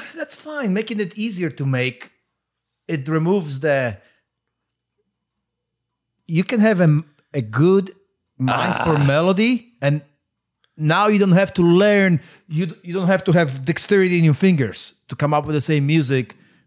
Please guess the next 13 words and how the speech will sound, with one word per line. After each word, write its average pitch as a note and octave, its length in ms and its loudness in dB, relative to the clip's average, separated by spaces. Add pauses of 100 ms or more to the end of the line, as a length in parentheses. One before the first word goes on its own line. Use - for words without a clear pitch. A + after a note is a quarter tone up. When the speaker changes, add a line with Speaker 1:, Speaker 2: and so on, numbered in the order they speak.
Speaker 1:
versus C#3 500 -2 (1400)
the A#2 100 -2
proper D#3+ 520 2
way B2+ 220 0
of B2 100 -2
making A#2+ 320 -6
music A#2+ 560 -6 (180)
is A#2+ 360 -4 (1080)
having D3 240 0
dexterity D3+ 600 -2
in D3+ 60 -2
your C#3 100 0
fingers. C3+ 600 -6